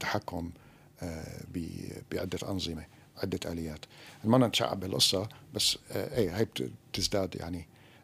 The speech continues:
آه، أما اللي عايش لا-، active لايف ستايل عادة جسمه بده يحرق طاقة، بدور جسمه على،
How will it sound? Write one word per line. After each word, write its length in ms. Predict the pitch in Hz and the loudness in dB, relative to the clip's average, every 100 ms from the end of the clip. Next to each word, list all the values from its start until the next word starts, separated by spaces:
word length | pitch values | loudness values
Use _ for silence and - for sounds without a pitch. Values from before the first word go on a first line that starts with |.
| - | -4
آه، 160 | 101 110 | 0 2
أما 340 | 107 98 95 - - - | 2 2 -2 -6 -20 -10
اللي 200 | 98 98 | -4 2
عايش 260 | 98 120 - | 4 4 4
لا-، 140 | 120 | 0
active 280 | 113 - 92 | -2 0 2
لايف 180 | 104 101 | 2 0
ستايل 260 | - 92 85 | 0 0 2
عادة 300 | 104 90 95 | 2 2 0
جسمه 320 | 95 - 95 | 0 0 0
بده 180 | 92 95 | 0 -2
يحرق 280 | - - | 0 -2
طاقة، 340 | - 95 - 80 - - | -2 -2 -2 -6 -14 -4
بدور 420 | 98 110 98 - | 4 4 4 0
جسمه 380 | 101 92 - 87 | -4 -2 -2 -2
على، 240 | 85 85 | -2 -4